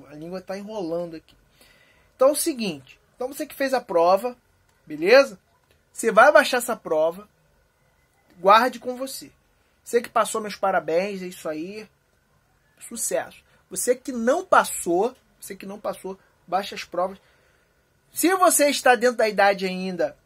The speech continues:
parte-, vai ter outras provas, você vai participar,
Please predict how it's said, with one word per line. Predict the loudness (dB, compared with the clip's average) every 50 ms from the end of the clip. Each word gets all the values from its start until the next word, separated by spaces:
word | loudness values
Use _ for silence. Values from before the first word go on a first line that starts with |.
| _ _ _ _ _ _ _ _ _
parte-, | 2 2 2 0 -6 -12 -2 2
vai | 2 2 4
ter | 2 0
outras | 0 0 -2 -8 -8
provas, | -2 2 4 4 4 2 -2 -10 -16 _
você | -18 -14 -4 -4
vai | -4 -4
participar, | -4 -8 -12 -10 -14 -18 -12 -10 -6 -6 -6 -6